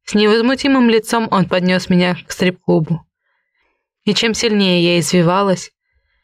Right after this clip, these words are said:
тем крепче сжимались его руки. Так что, когда мы шагнули внутрь здания, я уже не сомневалась, что на моем теле осталось несколько синяков. Мистер Грей, блин, недоделанный.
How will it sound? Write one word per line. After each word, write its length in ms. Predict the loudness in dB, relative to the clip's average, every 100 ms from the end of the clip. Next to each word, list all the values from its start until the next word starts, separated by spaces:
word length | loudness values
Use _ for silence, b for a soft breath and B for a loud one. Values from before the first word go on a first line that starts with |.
| _ -4
тем 180 | -2
крепче 400 | 0 -2 -2 0
сжимались 560 | 0 2 0 0 -2 0
его 240 | 2 2
руки. 400 | 2 0 -2 -8 -10 _ -10
Так 160 | -8
что, 140 | -6 -4
когда 320 | -2 0 0
мы 120 | 0
шагнули 460 | 0 0 2 2 2
внутрь 320 | 2 2 0
здания, 580 | 0 -2 0 2 2 2
я 180 | 2
уже 140 | 2 2
не 140 | 0
сомневалась, 640 | 0 0 2 2 0 -2
что 140 | -2 0
на 80 | 2
моем 240 | 2 0
теле 280 | 0 -2 -2
осталось 440 | -2 -2 -2 0
несколько 420 | -2 0 -2 -2
синяков. 640 | -2 0 0 0 -2 -4 -10 _ _ _ _ _ _ _ _ _ _ _ -2
Мистер 440 | 0 0 -2 -2
Грей, 260 | 0 0 2
блин, 280 | 2 4 4
недоделанный. 840 | 4 2 0 0 0 0 -2 -6